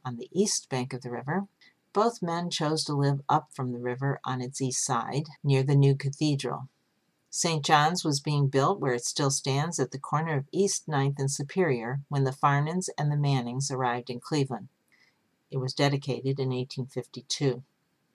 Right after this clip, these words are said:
The Farnans lived on Walnut Street, a block south of Superior. The Mannings can be found early on at addresses north of the cathedral. By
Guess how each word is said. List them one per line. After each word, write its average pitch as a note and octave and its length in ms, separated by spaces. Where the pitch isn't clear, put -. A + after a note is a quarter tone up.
The C#3+ 80
Farnans E3 640
lived D#3 260
on D3 220
Walnut E3 440
Street, - 420
a C3+ 60
block C3+ 360
south A#2 340
of C3 80
Superior. C#3+ 720
The D3+ 100
Mannings D#3+ 600
can C#3+ 220
be C#3 100
found C3+ 360
early C3+ 280
on C3 220
at C#3 260
addresses C#3 600
north F#3 280
of - 140
the B2 80
cathedral. C#3 680
By C3 300